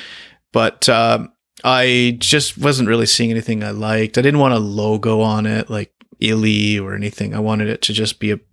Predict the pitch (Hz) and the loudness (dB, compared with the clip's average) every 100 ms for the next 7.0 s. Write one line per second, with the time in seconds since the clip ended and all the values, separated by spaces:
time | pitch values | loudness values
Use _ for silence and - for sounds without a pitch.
0 | _ _ - 127 131 - 117 113 107 101 | _ _ -4 2 2 2 0 0 0 -6
1 | - - 78 - - - - - - - | -8 -4 -4 -4 -14 -20 -18 -20 -20 -20
2 | - 120 123 120 120 - _ - 127 135 | -4 0 2 4 2 -2 _ -2 2 2
3 | 127 143 147 156 139 127 127 113 117 113 | 2 2 2 2 2 0 -2 0 2 0
4 | - _ _ 120 117 - 110 113 113 113 | -4 _ _ 0 0 0 -2 0 0 0
5 | 110 107 _ - - - 113 - - - | -2 -4 _ -20 -12 -6 -6 -6 -4 -2
6 | - 110 110 107 - 107 110 120 143 | 0 0 0 -4 -4 -4 -2 -2 -6